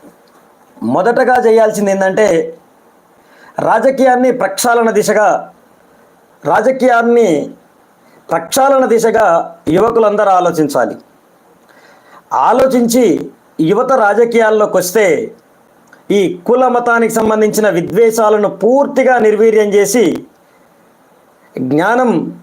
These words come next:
చదువు, అభివృద్ధి, సంక్షేమం, పేదరిక నిర్మూలన, ఇట్లాంటి వాటిపైన అవగాహన పెంచే రాజకీయాలు నూతనంగా రావాల్సిన అవసరం ఉంది. ఇప్పుడున్న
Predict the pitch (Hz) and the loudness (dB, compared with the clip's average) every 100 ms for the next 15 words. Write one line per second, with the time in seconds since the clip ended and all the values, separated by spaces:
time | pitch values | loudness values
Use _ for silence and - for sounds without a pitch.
0 | _ _ - - 185 247 247 170 - - | _ _ -8 -4 -2 0 0 0 -4 -14
1 | _ _ 151 196 269 226 247 190 - - | _ _ -2 0 0 0 0 0 -2 -12
2 | _ - - 202 - 254 247 220 147 - | _ -10 -6 -4 0 0 0 -2 -4 -8
3 | - - 180 220 262 254 233 226 233 240 | -16 -4 0 2 2 2 0 2 2 2
4 | 226 170 - - - - - - 262 254 | 0 -2 -6 -14 -8 -6 -4 0 0 0
5 | 214 208 220 208 208 190 175 - - - | 0 0 0 0 0 0 -2 -6 -10 -2
6 | 165 214 226 226 220 214 190 196 - 226 | 0 2 0 0 0 -2 -2 -2 0 0
7 | 160 - - _ 135 156 180 180 202 196 | 0 -6 -16 _ -4 -2 0 0 2 2
8 | 196 156 - - - 170 190 190 185 170 | 2 -2 -4 -10 -4 -2 0 0 0 0
9 | 160 160 151 156 139 135 123 107 110 _ | 0 0 0 -2 -2 -4 -4 -6 -10 _
10 | _ _ _ _ _ - - - 165 208 | _ _ _ _ _ -20 -20 -8 -4 0
11 | 247 | 2